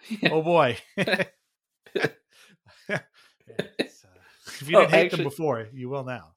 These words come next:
Speaker 2: So.
Speaker 1: One, one thing I do, I did just really quickly want to bring up was that, uh, you know, I, I, we were talking about Wahlstrom last week, and I was like, "Oh, oh, I can't think of a trigger happy, more trigger happy Islander." Or the last time the Islanders had a, uh, more trigger happy player, and, and, uh, two people, Dom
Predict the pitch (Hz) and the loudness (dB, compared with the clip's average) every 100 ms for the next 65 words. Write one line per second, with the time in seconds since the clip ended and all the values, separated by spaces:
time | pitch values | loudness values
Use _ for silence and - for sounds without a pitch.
0 | _ _ - 175 185 170 170 190 165 139 | _ _ -6 -6 0 0 2 0 -2 -2
1 | 147 143 151 151 143 - 143 143 147 135 | -2 -2 -4 -6 -8 -10 -12 -8 -6 -6
2 | 151 139 131 127 131 131 120 127 135 120 | -6 -8 -8 -8 -6 -6 -6 -6 -6 -8
3 | - - - 147 127 123 - 139 - - | -6 -10 -8 -6 -4 -6 -6 -10 -10 -10
4 | 143 135 143 131 139 135 135 139 135 127 | -6 -4 -2 -2 -2 -4 -6 -8 -8 -8
5 | 135 139 135 131 131 135 165 - 147 139 | -8 -10 -10 -10 -10 -10 -12 -8 -8 -8
6 | - 147 160 - 165 131 147 135 120 - | -12 -14 -12 -6 -4 -4 -4 -6 -6 -6
7 | 147 135 139 123 - 123 139 139 131 139 | -6 -4 -4 -4 -6 -10 -8 -8 -6 -6
8 | 135 131 127 120 120 127 127 117 127 139 | -6 -10 -10 -8 -8 -8 -6 -6 -4 -4
9 | 135 135 127 131 107 - 131 - - _ | -4 -6 -6 -6 -6 -4 -4 -4 -8 _
10 | _ _ 131 127 156 123 - 123 143 117 | _ _ -6 -6 -6 -8 -8 -8 -8 -10
11 | 104 127 117 117 104 120 117 120 110 - | -6 -6 -6 -8 -14 -18 -12 -10 -10 -10
12 | 135 131 123 123 123 _ _ _ _ - | -10 -10 -10 -8 -10 _ _ _ _ -2
13 | 135 127 127 | 0 0 -4